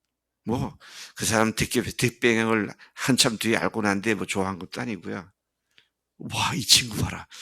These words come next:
이런 친구가 다 있었네. 구원의 확신 갖고 있느냐고 물었더니 이 교회도 그런 걸 묻는 분이 계시는군요. 반갑습니다." 이게 참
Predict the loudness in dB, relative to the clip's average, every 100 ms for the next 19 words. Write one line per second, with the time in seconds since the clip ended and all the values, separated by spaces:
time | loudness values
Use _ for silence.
0 | -20 _ 0 4 6 6 4 2 -2 -4
1 | -4 -4 -4 -4 -6 -8 -10 _ _ _
2 | -20 _ _ -14 -10 2 6 6 6 2
3 | 0 0 -2 -4 0 2 2 0 -2 -2
4 | -4 -4 -6 -10 -16 -4 2 6 8 8
5 | 8 2 -2 -2 2 0 0 -8 -6 0
6 | 2 2 0 -2 -2 -2 2 2 2 0
7 | -2 -6 2 2 6 6 6 4 -2 -4
8 | -8 _ _ _ _ _ _ _ _ _
9 | _ _ _ -16 -12 -12 -12